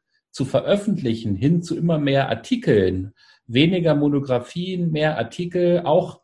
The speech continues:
auch immer stärker in den Sozialwissenschaften, teilweise in den Geisteswissenschaften, ist enorm groß.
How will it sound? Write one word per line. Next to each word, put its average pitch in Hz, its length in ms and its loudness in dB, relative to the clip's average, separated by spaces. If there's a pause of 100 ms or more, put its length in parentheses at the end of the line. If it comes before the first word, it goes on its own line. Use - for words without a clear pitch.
(140)
auch 185 380 2
immer 156 240 2
stärker 156 420 0
in 131 80 -4
den 139 160 0
Sozialwissenschaften, 151 1000 -4
teilweise 151 460 -4
in 139 60 -2
den 139 60 -4
Geisteswissenschaften, 147 920 -6
ist 143 440 -6
enorm 139 560 2 (480)
groß. 143 580 4